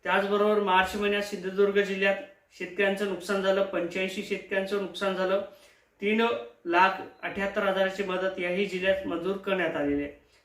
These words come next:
त्याचबरोबर एप्रिल महिन्यात ठाणे, पालघर, रायगड, रत्नागिरी, सिंधुदुर्ग याही जिल्ह्यात परत एकदा शेती पिकाचं नुकसान झालं. एकोणीसशे सहासष्ट एवढे शेतकऱ्यांचं नुकसान झालं आणि त्या जिल्ह्यासाठी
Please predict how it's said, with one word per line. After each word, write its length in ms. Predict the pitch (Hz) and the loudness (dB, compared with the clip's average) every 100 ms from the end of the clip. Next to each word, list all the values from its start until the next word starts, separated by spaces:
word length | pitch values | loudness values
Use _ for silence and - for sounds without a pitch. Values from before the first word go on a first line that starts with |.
| - | -6
त्याचबरोबर 560 | 175 190 202 214 214 202 | 0 2 4 6 6 6
एप्रिल 340 | 185 202 208 | 2 2 4
महिन्यात 340 | 202 202 202 - | 4 2 0 -4
ठाणे, 380 | 175 180 190 | -4 -2 -2
पालघर, 520 | 190 - 170 175 190 185 | -2 0 0 2 2 4
रायगड, 500 | 170 170 180 185 180 | 2 2 0 0 -2
रत्नागिरी, 720 | 175 180 180 180 180 190 - - _ _ | -4 -4 -2 0 0 -2 -4 -18 _ _
सिंधुदुर्ग 1000 | - 196 202 214 196 180 160 143 - - | -8 -2 2 4 4 4 2 -4 -6 -4
याही 320 | 165 175 220 | -2 2 2
जिल्ह्यात 360 | 220 226 214 214 | 2 4 4 4
परत 220 | 208 202 | 0 0
एकदा 200 | 202 190 202 | -2 0 -2
शेती 280 | 196 180 190 | -2 -8 -10
पिकाचं 500 | 185 190 180 185 180 | -10 -6 -4 -2 -4
नुकसान 320 | 151 190 185 | -4 -2 0
झालं. 280 | 185 185 190 - - _ - | 0 0 0 -6 -20 _ -8
एकोणीसशे 920 | 175 175 208 220 - 226 226 226 - _ _ _ 190 | -8 -2 0 0 0 0 2 -2 -10 _ _ _ -2
सहासष्ट 560 | 196 196 240 214 - | 0 2 2 2 0
एवढे 300 | 175 185 208 | -2 2 2
शेतकऱ्यांचं 580 | 202 190 - 196 196 202 | 2 -4 0 -2 0 -2
नुकसान 340 | 165 208 202 | -2 0 0
झालं 300 | 190 185 190 - - _ _ | 2 2 2 0 -14 _ _
आणि 160 | 175 185 | -4 -2
त्या 200 | 185 190 | 4 4
जिल्ह्यासाठी 840 | 190 208 202 202 175 143 143 - | 4 2 0 0 -2 -2 -4 -10